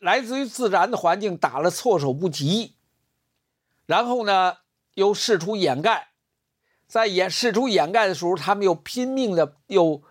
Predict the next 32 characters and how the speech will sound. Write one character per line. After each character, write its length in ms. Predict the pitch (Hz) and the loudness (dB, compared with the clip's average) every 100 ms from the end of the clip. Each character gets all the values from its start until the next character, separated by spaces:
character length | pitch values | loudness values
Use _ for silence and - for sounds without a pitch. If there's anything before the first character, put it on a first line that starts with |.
| _ _ - | _ _ 0
认 180 | 247 202 | 2 4
为 140 | 226 | 2
是 180 | 220 180 | 0 -4
机 280 | - 220 202 | -4 -2 2
会 160 | 175 | 4
了， 100 | 151 | 2
从 240 | 143 170 196 | 0 -6 -4
世 180 | 226 | 0
界 140 | 175 180 | 2 2
各 220 | 196 180 | 2 -2
地 320 | 165 151 120 _ _ _ _ _ - | -2 -6 -8 _ _ _ _ _ -4
利 160 | 220 | 0
用 140 | 190 160 | 0 0
他 180 | 143 190 | 0 0
的 100 | 165 | 0
系 240 | - 165 | -4 -6
统， 240 | 127 127 | -4 -6
就 180 | 135 185 | 2 2
把 500 | 139 139 98 78 58 _ - | 2 -2 -6 -6 -14 _ -4
这 140 | 135 | -2
个 340 | 123 98 90 - _ _ _ _ _ _ _ - _ | 0 -2 -4 -12 _ _ _ _ _ _ _ -20 _
防 360 | - - 139 196 | -4 0 2 0
疫 140 | 226 | -2
设 240 | 180 196 147 | 0 2 2
备 160 | 151 | 2
就 180 | 135 139 | 0 -2
全 280 | 127 139 147 | -2 -2 -2
都 80 | 160 | -2
给 120 | 120 | -2
弄 180 | 127 120 | -4 -4
走 180 | 101 - | -6 -12
了。 140 | - | -20